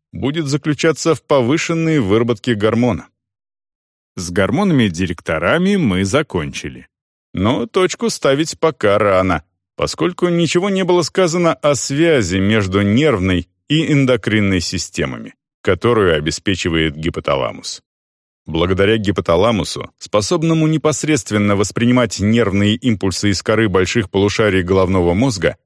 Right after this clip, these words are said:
нервная и эндокринная регуляция жизнедеятельности организма объединяются в единую нейрогуморальную, нервно-гормональную регуляцию,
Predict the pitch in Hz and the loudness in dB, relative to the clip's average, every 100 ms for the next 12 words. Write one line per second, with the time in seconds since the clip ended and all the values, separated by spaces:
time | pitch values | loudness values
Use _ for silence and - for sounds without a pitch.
0 | _ _ 104 147 156 107 107 104 107 - | _ _ -2 0 0 2 2 2 -2 0
1 | 107 107 110 107 120 147 147 131 127 120 | 0 2 2 0 0 2 2 2 2 2
2 | 127 - 120 110 113 107 120 113 131 - | 2 2 0 2 2 2 2 2 0 0
3 | 117 113 - 113 104 98 101 143 110 87 | 0 0 0 0 2 2 0 0 0 -2
4 | 73 - - 92 104 107 120 151 170 - | -2 -8 -4 -2 0 2 2 2 -2 -2
5 | 160 127 135 107 170 175 165 151 156 160 | -2 0 0 0 -2 0 0 2 2 0
6 | 147 147 151 160 131 78 64 - _ _ | 0 0 0 0 0 -2 -6 -14 _ _
7 | 131 156 127 143 135 143 147 151 110 87 | 0 0 0 0 0 0 2 2 2 2
8 | 90 92 101 123 87 - 71 | 2 0 2 2 2 0 -6